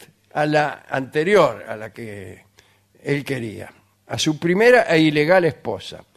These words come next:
A Carolina no le dejó nada. Sin embargo, Jorge no se murió y pronto tuvo una hija junto a Carolina. Parece que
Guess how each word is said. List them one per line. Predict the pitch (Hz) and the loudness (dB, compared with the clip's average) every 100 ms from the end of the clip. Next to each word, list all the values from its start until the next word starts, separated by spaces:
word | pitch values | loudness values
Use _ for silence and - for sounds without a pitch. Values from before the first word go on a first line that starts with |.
| _ _ _ - | _ _ _ -4
A | 165 | -2
Carolina | 160 214 226 254 254 247 240 - - | 2 4 6 4 4 6 4 0 -8
no | 180 196 196 | 0 4 4
le | |
dejó | 175 143 151 | 4 2 0
nada. | 110 98 90 - _ _ _ _ _ _ _ | 0 -4 -8 -14 _ _ _ _ _ _ _
Sin | _ 170 | _ 0
embargo, | 185 202 220 208 | 2 4 6 4
Jorge | 185 196 170 175 | 4 2 2 2
no | 214 | 2
se | 170 | 2
murió | 156 127 123 101 101 _ _ _ - | 0 -2 -4 -6 -8 _ _ _ -18
y | 131 | -6
pronto | 214 226 190 185 | 4 4 4 2
tuvo | 196 | 4
una | 190 180 | 4 4
hija | 196 147 127 | 4 2 -2
junto | 131 120 120 | -2 -4 -4
a | |
Carolina. | 120 113 113 107 101 104 | -4 -6 -6 -10 -10 -12
Parece | - 147 151 156 | -6 -4 -2 -4
que | 143 143 123 | -4 -4 -4